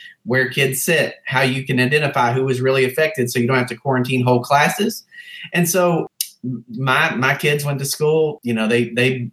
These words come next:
got exposed, they came home and they exposed us. And so we are just like every other citizen. We're listening to the quarantine orders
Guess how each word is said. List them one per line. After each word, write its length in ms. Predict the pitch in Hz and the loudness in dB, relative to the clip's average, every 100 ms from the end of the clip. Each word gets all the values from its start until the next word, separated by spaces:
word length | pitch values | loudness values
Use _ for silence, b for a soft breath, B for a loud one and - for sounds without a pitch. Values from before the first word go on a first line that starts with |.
| - | -4
got 160 | 131 131 | 2 2
exposed, 600 | 127 - 170 185 180 175 | 0 0 2 2 2 0
they 100 | 120 | 0
came 220 | 131 131 | 0 2
home 180 | 135 139 | 2 2
and 100 | 131 | 2
they 100 | 127 | 0
exposed 520 | 123 - 135 139 135 | -2 0 0 0 0
us. 280 | 147 196 - B B B | 2 2 -4 B B B
And 120 | 135 135 | -4 0
so 160 | 147 | 2
we 120 | 160 | 4
are 80 | 214 | 2
just 200 | 175 185 | 2 2
like 140 | 180 175 | 0 0
every 220 | 180 190 | 2 2
other 160 | 185 180 | 2 2
citizen. 460 | 202 196 - 120 | 2 0 0 0
We're 320 | 123 139 120 - | 2 0 -2 -4
listening 320 | 131 135 156 147 | -2 0 0 0
to 80 | |
the 100 | 143 | -2
quarantine 460 | - 147 147 151 147 | 0 0 2 0 2
orders 340 | 143 151 151 | 4 4 2